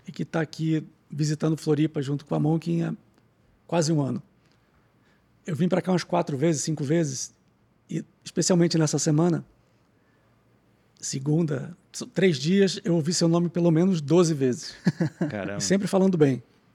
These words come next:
Speaker 2: Que bom.
Speaker 1: Então eu fiquei feliz quando eu vi na agenda que você era o cara que todo mundo falava,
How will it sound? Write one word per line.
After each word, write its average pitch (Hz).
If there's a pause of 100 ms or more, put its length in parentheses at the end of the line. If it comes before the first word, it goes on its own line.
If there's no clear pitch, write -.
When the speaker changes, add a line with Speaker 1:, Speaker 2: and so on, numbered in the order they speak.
Speaker 2:
Que -
bom. 104 (220)
Speaker 1:
Então 160
eu 180
fiquei 190
feliz 165
quando 165
eu 156
vi 156
na 156
agenda 143
que -
você 147
era 156
o 147
cara 139
que -
todo 143
mundo 139
falava, 143